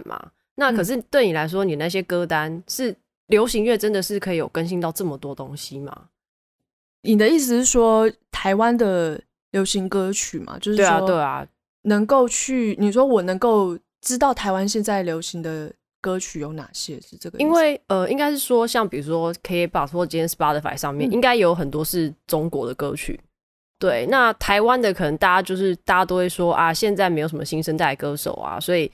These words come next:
Speaker 2: 嗯。
Speaker 1: 排行榜上面的歌可能还会是比如说蔡依林或者是周杰伦之类的，或是五月天好了，对。
Speaker 2: 嗯。
Speaker 1: 那所以对你来说，你觉得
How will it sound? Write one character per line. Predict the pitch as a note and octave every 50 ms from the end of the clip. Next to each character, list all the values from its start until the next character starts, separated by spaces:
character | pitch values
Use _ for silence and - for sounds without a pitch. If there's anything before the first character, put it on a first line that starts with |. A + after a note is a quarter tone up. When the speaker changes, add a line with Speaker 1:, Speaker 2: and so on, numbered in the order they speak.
| - -
Speaker 2:
嗯。 | B3+ A#3+ F#3
Speaker 1:
排 | F#3 G3+ F#3
行 | G3+ G#3+ A3
榜 | F#3+ D3+ D#3+
上 | G3+ F#3
面 | F3+ F#3 E3+
的 | D#3+ D3+
歌 | - - D3+ D#3
可 | D#3 - D3+
能 | C#3+ B2+
还 | - C3+ C#3+
会 | D#3+ F#3 E3+ E3+
是 | E3 - F3 E3
比 | D#3 - -
如 | -
说 | D3 - D#3 D#3
蔡 | D#3 - E3 D3+ D3+
依 | D3+ D3 D3
林 | C#3 C#3 - C3+ - _ _ _ _ _ _ -
或 | - E3+
者 | D#3+ C3 A2
是 | - - - E3 D#3 C#3+ G#2+ A2+ F#2 - _ _ _ _ _ _ _ -
周 | - E3+ F3
杰 | E3+ - D#3 D3
伦 | D3 C#3 C3 D#3
之 | - - F3
类 | F3+ F#3+ G#3 G3 B2 - -
的， | - - D#2+ D#3
或 | - F#3+
是 | F#3+ G3+
五 | F3 D#3 D#3+
月 | E3+ F3 D#3+
天 | - D3+ D3 D3+
好 | D3+ - - -
了， | A#1 - - - -
对。 | - C3 -
Speaker 2:
嗯。 | C#4 B3+ G3+ E3+ D#3 -
Speaker 1:
那 | C4 B3
所 | G#3 B3 A#3+
以 | G#3+
对 | G3+ - - D4 A#3
你 | F#3 E3
来 | D3+ D3 D3+
说， | - E3+ E3+
你 | E3+ D#3 C#3
觉 | - - D3+ D#3
得 | F3 E3+ D#3+ D#3 D3 E3